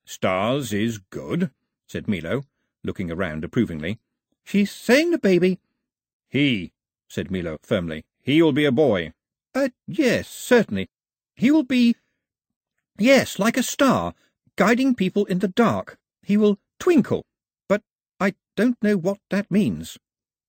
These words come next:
They looked up at the dawn sky. The last of the stars looked back, but twinkled in the wrong language. "He will guide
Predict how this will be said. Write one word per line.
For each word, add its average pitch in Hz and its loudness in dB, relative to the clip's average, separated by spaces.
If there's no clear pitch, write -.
They 113 0
looked 117 -2
up - -6
at - -16
the 98 -8
dawn 82 -4
sky. 71 -6
The 131 0
last 147 -2
of 127 -8
the 127 -6
stars 92 -4
looked 120 -4
back, 92 -4
but - -10
twinkled 82 -4
in 98 -4
the 98 -2
wrong 92 -4
language. 82 -8
"He 202 2
will 196 -2
guide 247 0